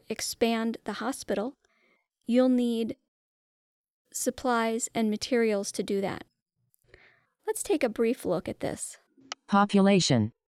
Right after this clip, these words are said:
Speaker 2: six hundred ten. Population cap, seven hundred twenty.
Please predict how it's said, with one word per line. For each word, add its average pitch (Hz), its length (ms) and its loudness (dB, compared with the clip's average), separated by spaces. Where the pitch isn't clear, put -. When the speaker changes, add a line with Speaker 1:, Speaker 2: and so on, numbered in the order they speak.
Speaker 2:
six - 340 0
hundred 190 400 6
ten. 123 400 4
Population 196 760 4
cap, 135 380 4
seven 202 420 4
hundred 196 420 6
twenty. 135 440 4